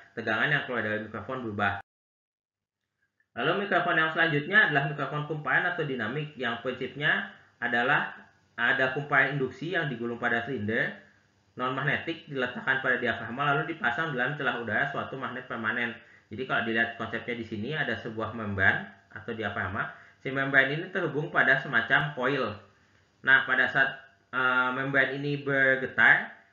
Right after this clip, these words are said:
si coil ini juga akan bergetar te-, yang dengan, dengan pola yang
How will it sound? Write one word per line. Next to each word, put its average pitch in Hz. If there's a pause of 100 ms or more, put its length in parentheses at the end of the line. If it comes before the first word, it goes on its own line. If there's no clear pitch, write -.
(220)
si 143
coil 147
ini 185
juga 131
akan 151
bergetar 127 (960)
te-, - (260)
yang 123
dengan, 143
dengan 143 (240)
pola 135
yang 143